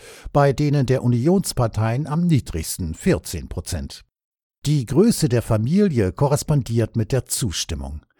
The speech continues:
Während nur dreißig Prozent der Einpersonenhaushalte die Bewegung wählen würden,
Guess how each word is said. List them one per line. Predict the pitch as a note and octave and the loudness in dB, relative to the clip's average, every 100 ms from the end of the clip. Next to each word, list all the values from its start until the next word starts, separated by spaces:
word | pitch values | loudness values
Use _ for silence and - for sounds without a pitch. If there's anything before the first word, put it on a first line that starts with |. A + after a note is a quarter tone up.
| - - - | -20 -20 0
Während | A#2+ A#2 G2+ A2+ | 2 2 2 0
nur | F#2+ | 0
dreißig | - C3 F3+ - - | 0 0 0 -2 -6
Prozent | - G2 - D#3+ C#3+ | -6 -6 -2 0 -2
der | F2 D#2 - | -4 -6 -2
Einpersonenhaushalte | D#3+ - A#2+ F#2+ A2 G2 E2 F#2 G2+ - G2+ G2 D#3+ | -2 2 0 0 0 0 0 -2 -2 -2 -2 0 -2
die | A#2 | -2
Bewegung | F2+ D#2+ G#2 E2 D#2+ F2+ | -4 -2 -2 -2 -4 -2
wählen | G2+ C#3 A2+ F2+ | 0 2 0 0
würden, | G#2+ A2 E3 | 0 2 0